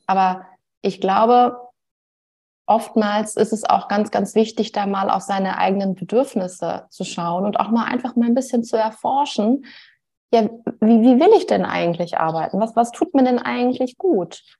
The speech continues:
Ähm, vielleicht möchte ich ja erst um elf Uhr anfangen. Vielleicht möchte ich ja vorher noch irgendwie Sport machen und vielleicht schaffe ich das, was ich mir vorgenommen habe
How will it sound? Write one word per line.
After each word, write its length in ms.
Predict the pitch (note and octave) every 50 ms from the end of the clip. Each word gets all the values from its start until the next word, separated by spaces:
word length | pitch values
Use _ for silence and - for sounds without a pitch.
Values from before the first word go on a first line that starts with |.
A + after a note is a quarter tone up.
| _ _ _ _ _ _ _ -
Ähm, 580 | - G#3 G3+ G3+ G3+ G3+ G3+ G3 G3+ G3 - _ _ _ _
vielleicht 340 | _ B3+ B3+ C4 B3+ B3+ -
möchte 300 | C4 C#4+ D4+ D4 - -
ich 180 | - B3 A#3+ -
ja 120 | C4 A#3
erst 240 | - - - A#3+ -
um 100 | B3 B3+
elf 260 | - C#4+ E4 E4 - -
Uhr 120 | F#3 E3+
anfangen. 520 | - E3 E3 E3 - E3+ E3 D#3+ E3 F3+
Vielleicht 200 | - G#3 G3 -
möchte 220 | - A3+ A#3 A3+ A#3+
ich 100 | A#3 -
ja 120 | A#3+ A#3 A#3
vorher 300 | A#3 - A#3+ A#3+ A#3+ A#3+
noch 260 | A#3+ A#3+ A#3+ A#3+ - -
irgendwie 720 | - A#3 A#3 A#3+ A#3 A#3 A#3 A3+ A3+ A3+ A3+ A#3 A3+ A3+ - _ - - _ _ _ _ _ _ _
Sport 400 | - - - C#4 C#4 C#4+ C#4 C#4+
machen 380 | G3+ F#3 - - - G#3+ A3+
und 120 | A3 A3 G#3+
vielleicht 380 | - G#3 G#3 G3+ G#3 G#3 - -
schaffe 180 | B3 A#3+ A#3+
ich 80 | A3 -
das, 200 | - G#3+ G#3+ A3
was 180 | A3 A3 A3 -
ich 100 | - -
mir 100 | G#3+ G#3+
vorgenommen 720 | - - B3+ C4 A#3+ G#3+ G3 F#3 F#3 F#3 F#3 F#3 F3+ F3
habe 400 | F3 F3 F#3+ F#3+ A3+ B3+ C#4+